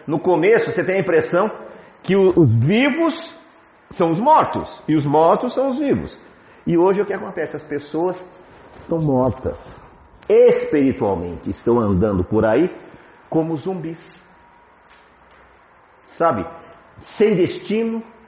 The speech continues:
sem saber para onde ir, sem saber o que fazer,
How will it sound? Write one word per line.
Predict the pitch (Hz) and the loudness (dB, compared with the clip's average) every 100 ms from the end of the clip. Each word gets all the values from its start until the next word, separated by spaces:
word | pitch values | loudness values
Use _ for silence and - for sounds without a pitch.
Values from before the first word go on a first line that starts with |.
| _ _ _ - | _ _ _ -6
sem | 208 208 | -2 -2
saber | 202 165 190 180 | 0 2 0 0
para | 170 165 | 0 0
onde | 170 127 | -2 -4
ir, | 147 185 214 - - - _ - | -4 -4 -6 -12 -20 -20 _ -2
sem | 233 240 | 0 2
saber | 240 208 151 220 | 2 2 4 4
o | 208 | 4
que | - 170 | 2 0
fazer, | 170 156 139 180 190 - | 2 2 2 2 2 -4